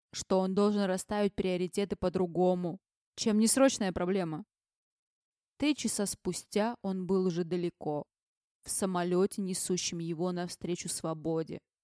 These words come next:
Но впервые в жизни вид южных альпийских склонов с высоты птичьего полёта не порадовал его. Он едва заметил белоснежные шапки холодных гор,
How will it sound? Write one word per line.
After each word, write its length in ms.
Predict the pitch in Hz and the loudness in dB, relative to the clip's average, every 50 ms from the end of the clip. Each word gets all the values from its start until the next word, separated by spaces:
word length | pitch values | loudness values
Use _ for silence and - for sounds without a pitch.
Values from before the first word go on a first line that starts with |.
| _ _ _ _ _ _ _ _ _ _ _ _ _ _ | _ _ _ _ _ _ _ _ _ _ _ _ _ _
Но 200 | 214 214 220 220 | 2 4 4 4
впервые 560 | - - - 233 226 220 185 202 254 269 262 | 2 0 2 4 4 4 6 4 4 6 4
в 100 | 208 202 | 4 4
жизни 640 | 202 170 170 196 233 254 277 254 240 220 190 175 202 - _ _ _ _ _ - | 2 2 2 2 4 4 2 2 2 0 -2 -2 -4 -8 _ _ _ _ _ -12
вид 300 | 180 - 202 208 - - | -2 -2 -2 0 0 0
южных 500 | 185 190 220 226 240 220 233 226 - - | 2 4 6 6 6 6 4 0 0 2
альпийских 640 | 190 202 185 - - 196 196 - - - 185 165 | 0 0 0 0 -2 -2 -2 -2 -4 -6 -8 -8
склонов 600 | - - - - - 208 202 196 208 202 190 180 | -8 -10 -10 -4 2 4 6 6 6 4 0 -2
с 140 | - - - | -4 -6 -4
высоты 400 | 180 190 185 - 185 175 - 196 | -4 -4 -2 -2 -2 -2 -2 -4
птичьего 520 | - - - - 170 - - - 180 175 180 | -6 -6 -10 -10 -6 -4 -2 0 0 0 0
полёта 600 | - - 180 180 190 196 208 214 - 190 175 - - _ _ _ | 0 0 0 2 4 4 4 2 0 -4 -6 -8 -12 _ _ _
не 180 | - 214 214 208 | -4 -2 -2 0
порадовал 680 | - 226 202 190 190 196 214 208 180 180 165 165 170 165 | 2 2 2 2 4 2 2 2 0 0 -2 -2 -2 -4
его. 440 | 160 160 156 156 156 151 156 156 - _ _ _ _ _ _ _ _ _ _ _ _ _ _ _ _ _ | -4 -4 -4 -4 -2 -2 -4 -4 -6 _ _ _ _ _ _ _ _ _ _ _ _ _ _ _ _ _
Он 180 | - 226 214 202 | 2 4 4 4
едва 440 | 202 196 196 170 190 220 240 247 | 4 2 0 0 2 2 2 2
заметил 420 | 233 247 254 226 226 240 - 240 226 | 2 2 2 4 4 2 2 0 0
белоснежные 800 | 185 190 202 214 220 214 - - 208 214 208 190 208 208 208 | 2 2 2 2 2 2 0 0 2 2 2 2 2 2 2
шапки 380 | 196 - - 208 202 - - 202 | 2 2 0 0 -2 -2 -4 -8
холодных 640 | 190 - 190 190 185 185 185 180 180 180 180 180 160 | -4 0 2 2 4 4 4 4 2 0 0 -2 -2
гор, 420 | 156 147 - 185 185 208 226 233 | -4 2 4 6 6 6 4 2